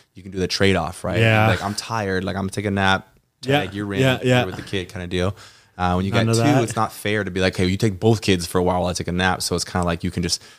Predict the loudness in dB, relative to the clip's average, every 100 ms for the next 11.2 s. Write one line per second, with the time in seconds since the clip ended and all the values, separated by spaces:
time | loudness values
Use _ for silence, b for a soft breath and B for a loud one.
0 | B -4 2 4 4 2 4 2 2 2
1 | 2 2 0 2 2 4 4 4 4 0
2 | -6 -2 2 6 4 2 -2 0 4 6
3 | 4 0 -4 -4 -6 B B B -4 0
4 | 2 2 0 0 2 4 2 0 -6 -8
5 | -2 0 2 4 2 0 -2 -2 -2 -2
6 | -4 B B B 0 4 6 6 4 4
7 | 2 0 -2 -2 -4 -2 -2 -2 0 2
8 | 2 2 2 0 -2 0 0 -2 -4 -2
9 | -2 0 -2 -2 -2 0 2 0 -2 -2
10 | -2 0 0 0 2 2 0 -2 -6 -4
11 | -4 -6